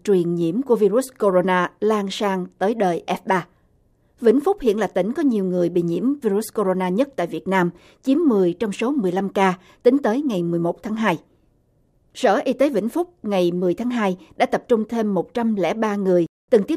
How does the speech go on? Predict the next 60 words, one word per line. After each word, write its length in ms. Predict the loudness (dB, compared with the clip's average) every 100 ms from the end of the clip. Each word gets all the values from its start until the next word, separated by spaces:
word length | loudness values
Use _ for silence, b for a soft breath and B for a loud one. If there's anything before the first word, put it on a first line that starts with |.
| -4
xúc 120 | -2
gần 260 | 0 0 0
với 120 | -4
các 140 | -6
bệnh 220 | -4 -4 -4
nhân 240 | -4 -4
nhiễm 180 | -6 -2
virus, 340 | 0 4 2 0 _ _ 2
nâng 200 | 4 4
tổng 200 | -2 -2
số 120 | -2
người 200 | 0 0
đang 160 | 0
được 140 | -4 -2
giám 220 | -2 -2
sát 340 | -2 -6 -6 -8
tại 100 | -6
các 180 | -6
cơ 100 | -6
sở 160 | -6 -6
cách 260 | -8 -4 0
ly 140 | 0
của 140 | -2
tỉnh 300 | -2 -2 -2 -4 B B
lên 320 | 4 4 2 -2
thành 280 | -6 -6 -8
hai 260 | -6 -4 -4
trăm 240 | -4 -4 -8 -6
bốn 220 | -2 -2
mươi 80 | 0
chín. 240 | 2 2 0 -6 _ _ _ _ _ -20 -6 0
Đà 100 | 2
Nẵng 300 | 2 0 -2
đang 160 | -4
theo 120 | -4
dõi 280 | -2 0 0
mười 260 | 0 0 2
bốn 200 | 2 0
ca 220 | -2 -4
nghi 160 | -2 -2
nhiễm, 360 | -2 -2 -2 -4 B B
bao 120 | 2
gồm 280 | 4 2 0
hai 160 | -4 -2
người 180 | -2
nước 180 | -2 -2
ngoài. 200 | 0 -2 -4 -16 -20 -20 _ _ _ _ _ -4
Việt 160 | -2 0
Nam 300 | 0 0 -2
đang 140 | -2
tổ 120 | -2
chức 200 | -4 -2
đưa 140 | 0 0
công 260 | 0 0
dân 200 | 0 0
từ 260 | -2 -2 -2
tâm 180 | -2 0
dịch 140 | -2
Vũ 200 | 0 -2
Hán 300 | -2 -2 -4